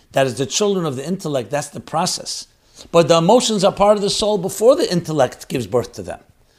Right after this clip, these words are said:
We said earlier, just like in the ten spheres, Chagas,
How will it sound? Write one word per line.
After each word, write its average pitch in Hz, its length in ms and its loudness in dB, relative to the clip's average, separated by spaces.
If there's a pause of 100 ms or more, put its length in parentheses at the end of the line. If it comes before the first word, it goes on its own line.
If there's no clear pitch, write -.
We 170 120 -4
said 185 440 4
earlier, 160 520 4 (220)
just 190 240 2
like 233 140 4
in 214 100 0
the 185 80 2
ten 202 240 0
spheres, 190 600 0 (480)
Chagas, 180 880 2